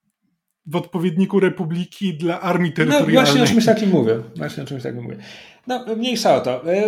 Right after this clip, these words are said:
Speaker 2: w następnym odcinku, bo wspominaliśmy o córce, więc w następnym odcinku mamy koszmarną scenę rodzinnego śniadania, gdy,
Speaker 1: O
Speaker 2: gdy
Speaker 1: Jezus.
Speaker 2: Mon Mothma mówi: „Ale czemu ty jeszcze nie jesteś gotowa? Mam się zaraz zabrać do szkoły”, a córka mówi:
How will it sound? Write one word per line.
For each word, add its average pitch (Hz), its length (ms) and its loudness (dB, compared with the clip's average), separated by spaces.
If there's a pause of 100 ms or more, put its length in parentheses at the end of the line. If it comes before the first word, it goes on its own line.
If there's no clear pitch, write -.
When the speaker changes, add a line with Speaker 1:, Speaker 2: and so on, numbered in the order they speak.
(160)
Speaker 2:
w 170 180 -10
następnym 233 500 -4
odcinku, 233 640 -2
bo 202 220 2
wspominaliśmy 196 600 0
o 180 60 2
córce, 160 360 0
więc 123 180 -6
w 131 60 -10
następnym 175 480 0
odcinku 175 440 -2
mamy 165 220 2
koszmarną 170 540 0
scenę 160 380 0
rodzinnego 160 540 2
śniadania, 143 680 -2
gdy, 131 460 -4 (680)
Speaker 1:
O 135 40 -2
Speaker 2:
gdy 131 120 2
Speaker 1:
Jezus. 143 200 6
Speaker 2:
Mon 151 180 2
Mothma 160 360 2
mówi: 156 420 2
„Ale 151 220 4
czemu 160 240 0
ty 156 80 0
jeszcze 151 240 0
nie 143 60 -2
jesteś 147 300 0
gotowa? 151 420 2
Mam 143 140 -2
się 135 140 -8
zaraz 135 280 2
zabrać 143 320 0
do 127 100 -4
szkoły”, 175 380 6
a 139 80 -2
córka 160 360 -2
mówi: 151 360 0